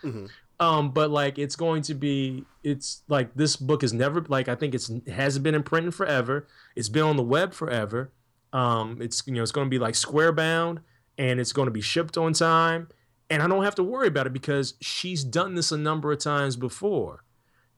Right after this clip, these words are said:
Speaker 2: And she always lays out a concrete game plan. So I never worry about her. But some of these other cats that, like,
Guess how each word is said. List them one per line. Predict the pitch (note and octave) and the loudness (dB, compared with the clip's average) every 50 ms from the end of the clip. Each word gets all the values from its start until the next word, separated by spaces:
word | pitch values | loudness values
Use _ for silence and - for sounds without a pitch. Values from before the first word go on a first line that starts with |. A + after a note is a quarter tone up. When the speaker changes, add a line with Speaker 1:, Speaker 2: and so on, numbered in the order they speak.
| _ - | _ -2
Speaker 2:
And | D3 D3 D3 D3 C#3+ C#3 C3+ | 0 2 2 2 0 0 -2
she | - - D#3+ C#3+ - - | -2 -4 -4 -6 -2 2
always | D3+ D#3 D#3+ F3 F3+ F3+ F3+ F3 E3+ C#3+ B2+ | 4 4 6 6 4 4 4 4 2 2 0
lays | C3+ C3 C#3+ C#3+ C#3+ C#3+ C#3+ C#3+ D3 C#3 - - - | 0 0 0 2 2 2 0 0 0 -2 -2 -4 -2
out | C#3+ C3+ C3+ C#3+ | 0 2 2 2
a | C#3 C3+ | 0 -4
concrete | - - D3+ D3 C#3 C#3 C3 - - D3 C#3 C3+ A#2+ | -4 -4 -2 0 0 -2 -2 -4 -4 -4 -4 -4 -4
game | - D3+ D3+ E3 E3 D#3 C3+ | -4 -2 -2 -2 -2 -4 -4
plan. | - - G#2+ G2 E2+ D#2+ F2 - _ _ _ _ - - | -6 -8 -12 -12 -14 -16 -20 -20 _ _ _ _ -6 -4
So | - - E3 D#3 D3+ - | 0 4 4 4 4 2
I | C3+ D#3 D3+ | 2 0 2
never | D3+ C#3+ C#3 D#3 F3 F3+ E3+ D#3+ | 2 2 2 2 2 2 0 -2
worry | C#3 C3 D#3 F3+ G3+ F#3+ D#3+ C#3 | -2 0 -2 -2 0 0 0 0
about | A2+ A2 A2+ G#2+ G#2+ | 0 -2 -4 -6 -4
her. | A2 A#2+ C3 | -4 -4 -4
But | B2 B2+ B2 | -4 -4 0
some | - G3 G3 | 0 0 2
of | |
these | F#3 E3 D3+ - | 2 -2 -2 0
other | F#3 A3 A3 G#3+ | 0 0 0 0
cats | - - F#3 E3 D#3 - | -4 -2 -4 -4 -4 -2
that, | - D3+ C3+ | -2 -2 0
like, | C3+ C3 B2+ B2 - | 0 0 0 -2 -4